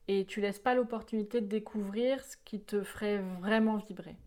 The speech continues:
Donc, il y a une astuce, hein, pour, euh, dépasser ce, ce, cet état. Et, hum, la clé, c'est d'accepter le process et de l'honorer. Alors, c'est complètement con-, contre-intuitif, mais faut honorer les difficultés,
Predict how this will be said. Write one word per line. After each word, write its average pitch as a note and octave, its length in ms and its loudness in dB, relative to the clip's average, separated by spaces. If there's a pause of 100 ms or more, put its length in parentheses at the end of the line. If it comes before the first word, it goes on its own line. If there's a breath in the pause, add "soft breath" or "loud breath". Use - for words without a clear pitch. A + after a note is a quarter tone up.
(240 soft breath)
Donc, A3+ 220 -2
il B3+ 160 -6
y C4+ 80 8
a C4 60 10
une C4+ 140 4
astuce, C4+ 520 0
hein, A3+ 140 2
pour, G#3 280 -4
euh, G3 140 6
dépasser A3 500 -2
ce, F3 540 -6
ce, F3 260 -8
cet G3 240 -4
état. C4+ 600 2
Et, F#3+ 280 -2
hum, F3+ 420 -8 (160)
la G3 200 2
clé, B3 420 2
c'est G#3 160 0
d'accepter G3+ 600 0
le A3 60 -2
process A3+ 840 -4
et G3+ 100 2
de G3+ 180 0
l'honorer. A3+ 520 4 (680 loud breath)
Alors, F3+ 100 -12
c'est G#3 160 -2
complètement B3+ 580 2
con-, A#3 380 -2 (120)
contre-intuitif, A#3 960 -2 (400 loud breath)
mais G#3 80 4
faut - 280 0
honorer C4+ 420 4
les C4 140 2
difficultés, B3 760 -2